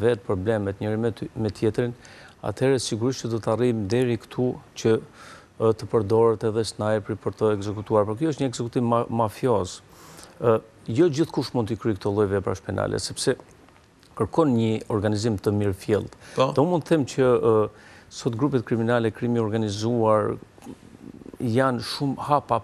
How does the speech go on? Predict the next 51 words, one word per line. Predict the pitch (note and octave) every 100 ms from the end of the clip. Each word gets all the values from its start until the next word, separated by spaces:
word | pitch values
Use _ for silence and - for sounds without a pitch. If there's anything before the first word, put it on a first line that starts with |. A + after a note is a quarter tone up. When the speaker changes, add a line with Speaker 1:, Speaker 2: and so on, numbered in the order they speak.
| -
Speaker 1:
para, | B2 G#2+ A2
jo | C3+
një | C#3 B2
hap | B2 A#2+ -
para, | A#2 A#2 -
para | A#2+
policisë | A#2 - A2+ - B2+
shtetit. | - - B2 B2 - -
Speaker 2:
Po. | C3 C3
Speaker 1:
Pra | B2+
janë | A2+ A#2
shumë | - C#3+ C3+
hap | C#3
pa | - G#2+
para. | - F#2+ -
Pse | - E3+
janë | D3+
shumë | C#3+ C3+
hap | B2+
pa | B2
para? | A#2+ A#2+ - - - - - -
Janë | D#3 D#3+
të | C#3+
fuqizuar | C#3 A#2 A2+ C3 B2 A2+
dhe | B2+
nga | B2+ B2+
ana | A#2
ekonomike. | A2 A2 G#2+ G#2+ G2+
Po | - F#3
të | D3+
marrësh | D#3 D3+ B2+ A2+
rastin | B2 B2+ - A2+
e | A2
Elbasanit, | G#2 A2 - A2+ - - - - - - - - -
ë, | A#2+ A2+ - - - - _ - - - - - - - - - _ _ - _ _ - -
Speaker 2:
Po. | C#3+ C#3+
Speaker 1:
Në | B2+
këtë, | F3 - E3+ C3+
në | D#3
këtë, | - D3
Speaker 2:
Çfarë | G#3
Speaker 1:
në |
Speaker 2:
ka | F3
Speaker 1:
këtë | D#3+
Speaker 2:
ndodhur | D#3 C#3+
Speaker 1:
vepër | C3+
Speaker 2:
në |
Elbasan? | A#2
Speaker 1:
penale, | C3 D3+ C#3+
në | C#3
këtë | -